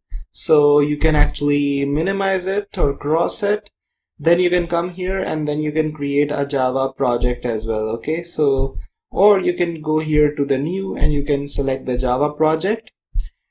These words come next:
And in here you can name the project. So I could name it like my first project. All right. So naming it like this, this is just a convention in Java.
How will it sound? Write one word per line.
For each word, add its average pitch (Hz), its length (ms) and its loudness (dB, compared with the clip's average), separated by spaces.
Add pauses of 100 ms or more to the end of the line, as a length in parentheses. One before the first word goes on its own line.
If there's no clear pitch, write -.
And 156 180 2
in 208 200 2
here 196 200 0
you 180 200 2
can 170 480 -2
name 156 400 -2
the 151 120 0
project. 127 480 0
So 156 100 0
I 165 60 2
could 190 220 0
name 165 240 -2
it 151 120 -2
like 139 220 0 (120)
my 143 760 -2 (680)
first 147 680 4 (420)
project. 131 760 0 (280)
All 131 160 0
right. - 280 2 (460)
So 170 160 -2
naming 226 400 4
it 247 120 4
like 214 260 4
this, 226 340 4
this - 220 -6
is 170 140 -6
just 170 240 -4
a 170 60 -2
convention 151 560 -4
in 151 400 -4
Java. 143 460 0